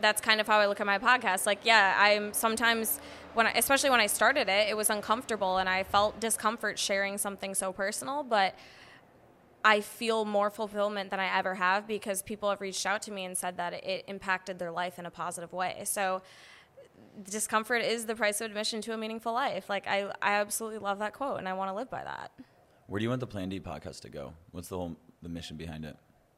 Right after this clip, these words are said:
Speaker 1: Mm, yeah, I mean, I started it because a podcast gave me the confidence to leave a relationship. And so just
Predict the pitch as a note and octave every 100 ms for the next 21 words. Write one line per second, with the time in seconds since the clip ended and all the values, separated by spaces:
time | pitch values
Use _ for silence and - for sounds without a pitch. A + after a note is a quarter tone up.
0 | - G#3+ G#3+ G3+ F#3+ F#3 F3+ - - G#3+
1 | G#3 G3+ G#3+ A3 G#3+ G3+ - - - _
2 | _ G3 G#3 C#4 A#3+ A3 G#3+ G#3+ - G3
3 | G3 G3+ G3+ G#3+ G3 G3 - - _ _
4 | - A3 G#3+ A3 A#3 G#3 F3+ F3+ F#3+ F#3
5 | - F#3+ F#3 F#3 F3+ F#3 F3 F#3 - F#3+
6 | - G3 F#3+ F#3 G#3 G3 F#3+ F#3 - -
7 | - - - _ G3+ A#3+ A3 G#3+ -